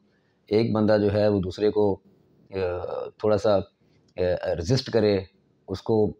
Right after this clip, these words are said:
बुरा भला कहे, उसके बाद हम ज़ाती तौर पे वो ग्रज रख लेते हैं,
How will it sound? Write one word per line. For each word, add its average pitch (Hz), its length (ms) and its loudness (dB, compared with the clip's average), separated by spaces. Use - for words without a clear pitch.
बुरा 127 220 4
भला 123 240 4
कहे, 101 300 0
उसके 113 220 -2
बाद 104 260 2
हम 113 200 0
ज़ाती 110 280 2
तौर 104 180 2
पे 104 120 0
वो 98 280 0
ग्रज 110 240 2
रख 104 180 2
लेते 95 280 0
हैं, 92 340 -4